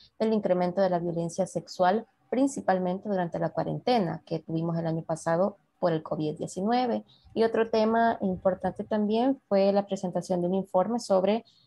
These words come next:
la falta de cumplimiento por parte del gobierno de, eh, el compromiso de Lima sobre lucha contra la corrupción, que son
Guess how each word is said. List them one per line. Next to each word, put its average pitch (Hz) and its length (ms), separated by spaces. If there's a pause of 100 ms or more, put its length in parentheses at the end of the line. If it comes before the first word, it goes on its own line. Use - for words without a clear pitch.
(120)
la 247 80
falta 220 460
de 180 100
cumplimiento 175 640
por 160 160
parte 165 280
del 160 140
gobierno 170 640 (360)
de, 196 440
eh, 165 380
el 165 240
compromiso 175 600
de 180 100
Lima 196 320
sobre 196 540
lucha 180 260
contra 196 260
la 160 120
corrupción, 165 600
que - 80
son 185 280